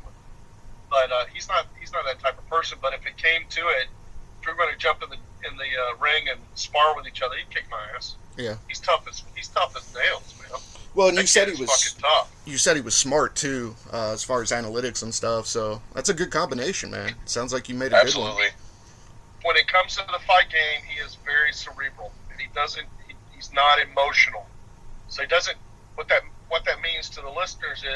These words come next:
Speaker 1: is, if he gets hit, he, it's not pissing him off.
Speaker 2: Yeah.
Speaker 1: He's thinking about how to change the fight to minimize damage, and then inflict damage,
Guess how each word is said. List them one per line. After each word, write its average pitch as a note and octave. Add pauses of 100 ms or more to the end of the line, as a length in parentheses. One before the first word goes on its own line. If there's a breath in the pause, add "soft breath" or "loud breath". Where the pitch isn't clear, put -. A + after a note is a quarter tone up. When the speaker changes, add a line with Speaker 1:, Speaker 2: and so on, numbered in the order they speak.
Speaker 1:
is, - (420)
if -
he -
gets -
hit, G3+
he, - (180)
it's -
not F3+
pissing -
him B2+
off. C3+ (360)
Speaker 2:
Yeah. C3+
Speaker 1:
He's -
thinking G3
about D3
how D#3+
to D#3
change F3
the D#3 (120)
fight E3+ (100)
to - (140)
minimize D3
damage, C#3 (600)
and D3+
then D3+
inflict F#3 (120)
damage, B2